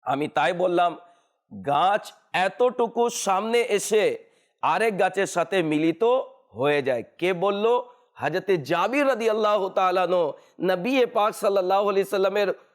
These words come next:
হুকুমে গিয়ে বললেন। এখন নবী পাক সাল্লাল্লাহু আলাইহি ওয়াসাল্লাম নিজের নায়েব বানিয়ে হযরতে জাবিরকে পাঠালেন। গাছ হযরতে জাবির রাদিয়াল্লাহু তাআলা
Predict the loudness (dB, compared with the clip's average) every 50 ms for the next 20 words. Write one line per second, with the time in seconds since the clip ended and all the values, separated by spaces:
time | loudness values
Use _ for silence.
0 | _ _ _ -6 -4 -4 -2 -2 0 2 2 2 2 2 0 0 0 0 2 0
1 | 0 2 2 2 2 2 2 0 -4 -10 -18 _ _ _ _ -4 -2 -2 -2 -2
2 | -2 0 0 0 -2 -2 -2 -4 -2 0 0 0 0 0 0 0 0 -2 -2 -2
3 | 0 2 2 2 2 2 2 2 2 2 0 -2 -2 -2 0 0 2 2 2 0
4 | 0 -6 -12 _ _ _ _ -6 -4 -2 0 0 0 0 0 0 0 2 2 2
5 | 2 2 0 0 0 0 0 0 0 2 2 2 2 0 -2 -4 -14 _ _ -4
6 | -4 -2 -2 -4 -4 -4 -4 -2 -2 -2 -2 0 -2 -2 -2 -2 -4 -2 0 -2
7 | -2 0 -2 0 0 0 0 -2 -4 -10 -16 _ _ -20 -18 -6 -2 -2 0 0
8 | 0 0 -2 -2 -8 -6 -6 -2 -2 -2 -2 -2 -4 -2 -2 0 0 0 0 0
9 | 0 0 0 0 0 0 0 0 0 0 0 0 -2 -4 -4 -2 0 0 2 2
10 | 2 2 2 2 0 -2 -6